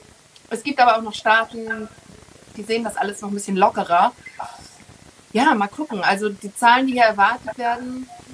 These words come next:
sehen nicht so gut aus. Ähm, und die Quarantäne, empfohlene Quarantänezeit verlängert sich ständig. Ich persönlich, wir haben, bin insofern betroffen, dass wir unseren Urlaub jetzt schon abgesagt haben. Ich habe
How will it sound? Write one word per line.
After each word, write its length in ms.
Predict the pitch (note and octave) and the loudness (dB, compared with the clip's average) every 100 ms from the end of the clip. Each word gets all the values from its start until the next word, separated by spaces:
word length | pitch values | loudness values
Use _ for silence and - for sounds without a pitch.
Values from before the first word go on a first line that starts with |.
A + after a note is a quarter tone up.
| - - | -20 -10
sehen 200 | A#3+ A3+ | -6 -6
nicht 140 | B3 - | -6 -8
so 80 | |
gut 220 | B3 C4 - | -4 -2 4
aus. 320 | C4+ C#4+ D#4 - - | 4 4 0 -8 0
Ähm, 520 | A3 A3 A3+ A3+ A3+ A3 A3 - - - - - - | 2 2 2 -2 -4 -8 -12 -18 -20 -20 -20 -20 -6
und 280 | G#3 G#3+ G#3 - - G#3+ | -2 -2 -4 -10 -16 -6
die 300 | G#3 G3 G3 - - | -2 -2 -4 -12 -10
Quarantäne, 800 | G3 F#3+ F#3+ - G#3 A#3 B3+ A#3 | -2 0 0 0 2 4 6 4
empfohlene 340 | G#3 A3+ G#3+ | 2 -2 0
Quarantänezeit 720 | G#3 G#3 G3+ G#3+ A3 A3+ G#3+ | 0 -2 0 -2 -2 -2 0
verlängert 340 | G#3 G#3 A3+ | 0 -2 -4
sich 140 | A3 F#3+ | -6 -8
ständig. 460 | - F3+ F3+ A3 A#3+ - - - - | -8 -6 -4 -4 -4 -14 -20 -20 -14
Ich 180 | - A3+ | -4 0
persönlich, 520 | C4+ A#3 A#3 C4+ D4+ | 2 2 4 4 4
wir 120 | B3+ A3+ | 2 2
haben, 180 | A3+ A3+ | 2 0
bin 280 | - A#3 G3+ - - - - | -6 -6 -6 -12 -20 -20 -6
insofern 420 | G#3 A#3 A#3+ A#3+ | -2 -2 2 2
betroffen, 520 | A#3 - A3+ A#3 A#3 | 0 -4 -4 -2 -2
dass 200 | A3 G#3+ | 0 0
wir 220 | G#3+ G3+ G3+ | -2 -2 -2
unseren 220 | G3 F#3 | -4 -2
Urlaub 340 | A3 C4 C#4 | 4 4 4
jetzt 220 | C4+ C4 C4+ | 0 -4 -4
schon 120 | C4 | -4
abgesagt 560 | A#3+ - B3+ B3 B3 A#3+ | -4 -6 0 0 0 -4
haben. 200 | B3 B3 | -4 -4
Ich 80 | |
habe 100 | A#3 | -12